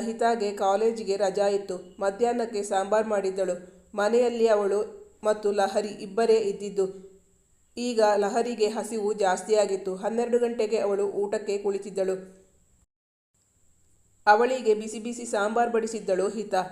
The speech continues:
ಹಿತ ಮಾಡಿದ ಸಾಂಬಾರು ಲಹರಿಗೆ ಇಷ್ಟವಾಗಿರಲಿಲ್ಲ. ಅವಳು ಸಾಂಬಾರನ್ನು ಹಿತ ಮುಖಕ್ಕೆ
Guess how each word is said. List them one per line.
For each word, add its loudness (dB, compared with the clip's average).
ಹಿತ -2
ಮಾಡಿದ 0
ಸಾಂಬಾರು 2
ಲಹರಿಗೆ -2
ಇಷ್ಟವಾಗಿರಲಿಲ್ಲ. -2
ಅವಳು 2
ಸಾಂಬಾರನ್ನು 0
ಹಿತ -6
ಮುಖಕ್ಕೆ -2